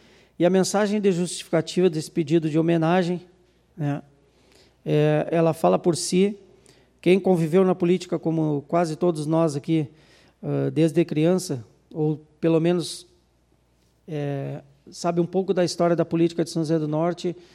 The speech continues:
sabe que o nome do senhor Luiz Assis sempre esteve presente, é,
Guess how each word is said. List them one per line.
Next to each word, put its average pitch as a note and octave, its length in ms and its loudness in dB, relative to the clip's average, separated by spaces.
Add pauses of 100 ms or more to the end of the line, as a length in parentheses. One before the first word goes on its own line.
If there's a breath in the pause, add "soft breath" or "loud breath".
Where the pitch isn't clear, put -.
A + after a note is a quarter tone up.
(300 loud breath)
sabe E3 380 -2
que E3 100 -10
o E3 60 0
nome E3 300 -2
do D3+ 420 -8
senhor D#3+ 260 -2
Luiz E3 280 0
Assis D#3+ 300 -2
sempre F3 260 -2
esteve D#3+ 260 -2
presente, D#3+ 580 -2 (600 soft breath)
é, C#3 400 -2